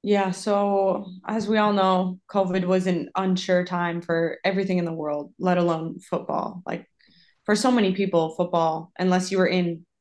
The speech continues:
a contract, you know, have, having residence at another country, like, everything was pretty unsure. And so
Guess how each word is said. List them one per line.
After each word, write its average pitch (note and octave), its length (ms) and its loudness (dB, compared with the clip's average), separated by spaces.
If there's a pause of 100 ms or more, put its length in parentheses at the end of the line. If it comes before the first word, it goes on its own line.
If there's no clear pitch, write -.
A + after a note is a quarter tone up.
a F3+ 80 -2
contract, E3 760 -4 (760)
you F#3 160 2
know, E3+ 340 -4 (120)
have, E3+ 400 0 (360)
having F3+ 340 0
residence E3+ 680 0
at F3+ 140 -2
another E3+ 300 -2
country, E3 580 -4
like, D3+ 240 -12 (500)
everything G3+ 440 2
was F3 180 0
pretty F3+ 320 -2
unsure. - 480 -6 (200)
And F#3 140 2
so E3+ 400 0